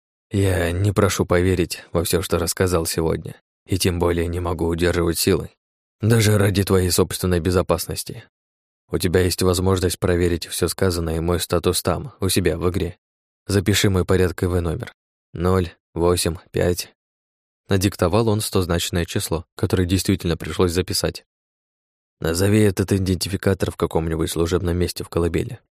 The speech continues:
и скажи, что тебе нужно узнать статус его обладателя». Так и сделал, зайдя в игру сразу, как старый араб с внучкой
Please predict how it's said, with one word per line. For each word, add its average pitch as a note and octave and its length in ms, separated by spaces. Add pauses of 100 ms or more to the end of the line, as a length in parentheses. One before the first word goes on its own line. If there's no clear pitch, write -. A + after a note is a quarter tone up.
и F2+ 100
скажи, F#2 340
что F2 200
тебе F2+ 240
нужно F2 300
узнать E2+ 280
статус E2 400
его E2+ 140
обладателя». E2+ 640 (720)
Так D3+ 220
и F3 120
сделал, A2 520
зайдя G2+ 340
в F2+ 100
игру E2+ 180
сразу, G#2+ 400
как F#2+ 200
старый F2 340
араб F2 260
с - 80
внучкой G2+ 540